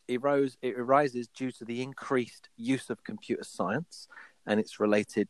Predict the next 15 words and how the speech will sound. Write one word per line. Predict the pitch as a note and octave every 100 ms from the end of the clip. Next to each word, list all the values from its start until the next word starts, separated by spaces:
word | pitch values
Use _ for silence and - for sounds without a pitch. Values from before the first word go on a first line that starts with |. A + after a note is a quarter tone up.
| -
technologies. | - A2+ G#2 G2 - F2 G2 _ _ _ _
So | - A2
it | G#2 - - -
looks | C3 - -
at | B2+
issues | B2 A#2+ A2
such | - G#2+ -
as, | A2 G2+ G2+ - -
uh, | G2+ G2 F#2+
how | A2 G#2 G2 F#2+ _ _ _ _ _ -
censorship | - A#2+ - G2+ - G2 _
pre-, | - G2 _ _ -
prevents | G2 G#2 F#2+ - -
political | - G2 - - F#2
unrest, | F#2 G2 C#3 - -